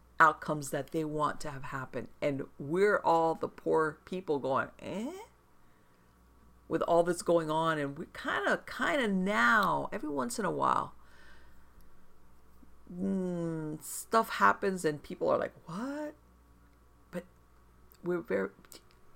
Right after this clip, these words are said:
we're easily distracted, and I, I wanna give us credit.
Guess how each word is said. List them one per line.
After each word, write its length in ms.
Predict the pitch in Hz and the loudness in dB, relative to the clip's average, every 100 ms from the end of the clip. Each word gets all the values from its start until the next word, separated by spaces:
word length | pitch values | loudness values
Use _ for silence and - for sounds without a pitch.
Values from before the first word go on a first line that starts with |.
| - - | -20 -12
we're 120 | - 233 | -6 -2
easily 340 | 269 311 311 | -2 -2 -2
distracted, 540 | 262 240 - 240 - | -2 -4 -2 -2 -2
and 140 | 196 - | -6 -4
I, 100 | - - | -6 -4
I 60 | - | -2
wanna 220 | 226 226 | -2 -2
give 160 | 196 196 | -2 -4
us 120 | 180 | -6
credit. 460 | - - 170 143 | -6 -2 -2 -2